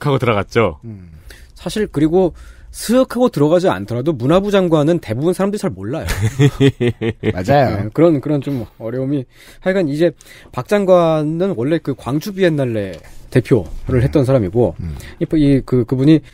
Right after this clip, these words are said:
Speaker 3: 장관이 되고 나서 제일 처음에 시행을 했던 정책들 가운데 하나가 뭐냐면은 민간 갤러리에 전속 작가를 고용을 하게끔 그 유도를 하는 정책.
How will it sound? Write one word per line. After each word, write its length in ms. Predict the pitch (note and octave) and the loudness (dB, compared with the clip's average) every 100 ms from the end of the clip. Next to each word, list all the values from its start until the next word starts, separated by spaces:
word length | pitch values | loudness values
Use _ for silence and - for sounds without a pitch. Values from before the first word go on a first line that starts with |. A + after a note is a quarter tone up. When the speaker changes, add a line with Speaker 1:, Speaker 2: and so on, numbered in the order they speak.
| _ _ _ _ _ | _ _ _ _ _
Speaker 3:
장관이 380 | B2 C#3+ F#3 | -4 2 2
되고 180 | C3+ C3 | 2 0
나서 400 | C3 G#2 A2 A#2 G2 | -2 -2 -4 -4 -6
제일 320 | B2+ E3+ A3 | -4 -2 -2
처음에 400 | - G3+ G3 G3 | -2 -2 0 -2
시행을 400 | F#3 A3 G#3 F#3+ | 0 -2 0 0
했던 260 | F3 F3+ E3+ | 0 0 0
정책들 680 | B2 B2+ C3 C#3+ B2+ B2+ A#2+ | -2 -4 -2 -2 -2 -6 -2
가운데 260 | B2+ B2+ | -2 -2
하나가 220 | C3+ E3 | -2 -4
뭐냐면은 560 | A2 G2 F#2+ G#2 D3 G2+ - - - - | -4 -6 -6 -6 -6 -6 -14 -20 -20 -10
민간 460 | A#2 D3+ F3+ F#3+ F#3 | -2 0 2 2 2
갤러리에 680 | A#2+ A#2+ C#3+ B2+ B2+ F3+ F3+ | -2 0 0 0 2 0 0
전속 460 | - D3+ E3 G#3+ | -2 -2 -2 -4
작가를 520 | - F3+ - E3+ E3+ E3 | -2 -4 -2 0 0 0
고용을 580 | - C3+ C3+ C3+ B2+ | 0 0 0 -2 -4
하게끔 800 | A2 D#3+ D3 _ - G3 F#3+ F#3 - | -4 -4 -4 _ 0 0 0 -4 -6
그 140 | B2 | -8
유도를 340 | G#2+ C#3 G3+ D3+ | -4 -2 0 0
하는 140 | B2+ | -4
정책. 320 | F#2 F2+ - | -6 -12 -16